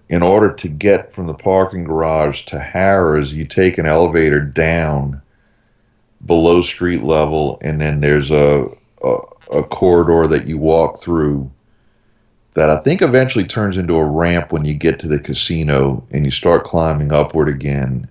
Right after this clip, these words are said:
And, you know, that's where they have, you know, the I D checks or whatever. Um, but yeah, you can walk through the tunnel now. Uh, the tunnel actually extends further than that, but that's the finished part of it that you can go through,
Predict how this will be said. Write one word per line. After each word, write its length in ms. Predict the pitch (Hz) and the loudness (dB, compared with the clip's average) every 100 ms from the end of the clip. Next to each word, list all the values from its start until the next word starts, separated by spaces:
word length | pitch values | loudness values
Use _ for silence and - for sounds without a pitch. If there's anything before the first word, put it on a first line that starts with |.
| - | -6
And, 540 | 73 71 69 71 - - _ _ | -2 -2 -2 -4 -4 -10 _ _
you 120 | 82 78 | -2 2
know, 120 | 71 | 4
that's 240 | 76 - | 2 2
where 120 | 80 71 | 2 4
they 140 | 69 | 4
have, 440 | 76 71 69 64 - | 4 2 0 -8 -8
you 100 | 113 | -2
know, 140 | 78 69 | 0 2
the 160 | 67 | 2
I 140 | 69 69 | 2 0
D 140 | 71 | -2
checks 400 | 64 76 69 - | -4 -2 -2 -4
or 60 | 78 | -4
whatever. 500 | 76 76 71 71 - _ _ - _ _ _ _ | 0 0 0 -4 -8 _ _ -20 _ _ _ _
Um, 640 | 80 78 73 69 67 65 64 - _ _ _ - | 0 2 4 2 0 -4 -12 -20 _ _ _ -4
but 200 | 92 87 | -2 2
yeah, 180 | 101 80 | 2 2
you 180 | 82 | -2
can 200 | 90 95 | -8 -8
walk 300 | 82 85 80 | -2 -2 -2
through 160 | 82 73 | -6 -8
the 80 | 69 | -8
tunnel 340 | - 73 67 | -6 -6 -6
now. 320 | 57 52 - - _ _ _ _ _ _ _ - | -6 -10 -12 -18 _ _ _ _ _ _ _ -2
Uh, 240 | 73 65 | 2 2
the 220 | 55 - | 0 -4
tunnel 500 | - - 131 127 95 | -2 0 2 4 4
actually 400 | 92 98 - 87 | 4 2 -2 -6
extends 720 | 80 - - 92 98 92 - | -4 -8 -4 -2 0 -2 -6
further 600 | - - - 95 107 98 | -12 -10 0 4 4 2
than 220 | 78 78 76 | -2 -4 -6
that, 480 | 71 69 - 57 | -2 -2 -4 -6
but 240 | 85 78 - | -4 -4 0
that's 360 | 85 85 - | 0 0 -2
the 120 | - 73 | -12 -10
finished 480 | - 78 73 - | -6 -4 -4 -6
part 260 | - 76 73 | -2 0 0
of 160 | 73 71 | 0 -2
it 140 | - | -2
that 240 | 76 65 76 | -2 -2 -4
you 80 | |
can 220 | 71 76 73 | -10 -8 -2
go 240 | 78 78 | 0 0
through, 460 | - 73 71 71 | -2 -2 -2 -2